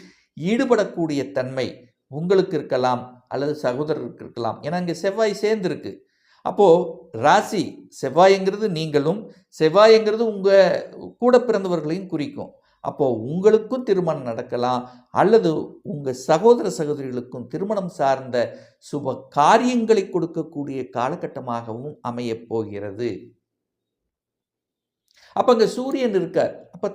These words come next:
தகப்பனுடைய இணைவுங்கிறது இருக்கிறது. அப்ப சூரியன் அங்க உச்சமாக இருக்கு. இப்ப இந்த நிறைய பேர் பாருங்க, ஐந்து பத்து கனெக்ட் ஆயிருச்சு மேசத்துக்கு.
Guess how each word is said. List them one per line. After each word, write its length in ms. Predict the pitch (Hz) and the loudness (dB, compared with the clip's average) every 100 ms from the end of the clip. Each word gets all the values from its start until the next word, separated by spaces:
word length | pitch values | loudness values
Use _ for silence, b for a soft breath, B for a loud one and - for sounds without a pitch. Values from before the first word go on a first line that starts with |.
| 180 | 0
தகப்பனுடைய 840 | 180 226 226 240 233 202 180 165 139 131 | 2 0 2 0 0 -2 -2 -2 -6 -4
இணைவுங்கிறது 640 | 185 226 220 202 170 165 185 | -2 -2 -2 -4 -4 -6 -6
இருக்கிறது. 920 | 196 156 165 165 - 135 120 113 131 95 - _ _ _ _ _ _ _ _ _ _ _ _ _ | -8 -4 -4 -6 -8 -4 -4 -4 -6 -6 -10 _ _ _ _ _ _ _ _ _ _ _ _ _
அப்ப 240 | - 180 220 | 0 4 4
சூரியன் 380 | 240 277 277 | 4 2 2
அங்க 180 | 254 202 | 2 2
உச்சமாக 640 | 190 180 - 254 233 202 190 | 2 2 2 0 2 -2 -2
இருக்கு. 420 | 160 151 - 147 113 - - _ _ _ _ _ | -6 -6 -8 -4 -4 -6 -16 _ _ _ _ _
இப்ப 200 | - 175 | -6 -4
இந்த 180 | 139 139 | -4 -6
நிறைய 520 | 143 175 262 277 247 | -4 -2 0 0 2
பேர் 240 | 180 190 | 4 4
பாருங்க, 300 | 156 151 139 127 | 4 -2 -2 -8
ஐந்து 540 | - 147 226 262 247 247 | -4 -2 -2 -6 -4 -4
பத்து 560 | 247 - 156 - 196 180 | -2 0 0 -2 -10 -8
கனெக்ட் 320 | 147 143 147 127 | -8 -8 -4 -2
ஆயிருச்சு 420 | 110 98 - - _ _ _ 120 | -2 -6 -14 -20 _ _ _ -6
மேசத்துக்கு. 580 | 147 147 - - - | -6 -6 -12 -18 -18